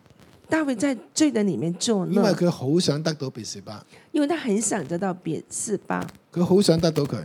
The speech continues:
Speaker 1: 他很想得到他。
Speaker 2: 所以呢，佢呢就呢，就殺咗烏利亞。
Speaker 1: 他就殺了烏利亞。
Speaker 2: 好啦，咁就喺第二十六節。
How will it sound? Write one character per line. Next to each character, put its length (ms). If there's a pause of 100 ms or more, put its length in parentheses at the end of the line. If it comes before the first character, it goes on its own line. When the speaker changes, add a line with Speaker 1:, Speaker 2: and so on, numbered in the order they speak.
(300)
Speaker 1:
他 100
很 220
想 240
得 120
到 140
他。 240
Speaker 2:
所 160
以 60
呢， 160
佢 160
呢 160
就 240
呢， 120
就 120
殺 180
咗 160
烏 140
利 160
亞。 160 (180)
Speaker 1:
他 100
就 320
殺 280
了 80 (120)
烏 120
利 160
亞。 280
Speaker 2:
好 140
啦， 80
咁 160
就 60
喺 360
第 120
二 100
十 140
六 140
節。 220